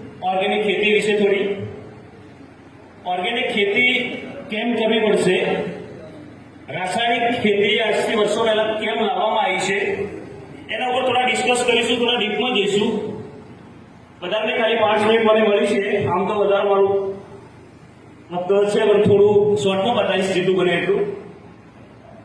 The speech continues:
આજથી વર્ષો પહેલા એક એવી પરિસ્થિતિનું નિર્માણ થયેલું, દુષ્કાળની પરિસ્થિતિનું નિર્માણ થયેલું, જે તે સમયે માનવ મેદની વધારે થઈ ગઈ હતી.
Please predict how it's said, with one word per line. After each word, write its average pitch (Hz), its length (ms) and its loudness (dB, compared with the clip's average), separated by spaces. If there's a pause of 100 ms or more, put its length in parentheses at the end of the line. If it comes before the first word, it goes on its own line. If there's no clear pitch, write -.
(500)
આજથી 285 320 -4
વર્ષો 269 280 0
પહેલા 762 380 4 (560)
એક - 160 -6
એવી 453 260 -2
પરિસ્થિતિનું 233 540 0
નિર્માણ 214 360 4
થયેલું, 220 320 2 (840)
દુષ્કાળની 220 500 0
પરિસ્થિતિનું 220 480 4
નિર્માણ 196 320 4
થયેલું, 202 320 4 (2000)
જે 226 140 -6
તે 233 140 -2
સમયે 254 460 2 (2750)
માનવ 214 360 -2
મેદની 240 380 4
વધારે - 280 2
થઈ 233 120 4
ગઈ 220 100 0
હતી. 220 260 2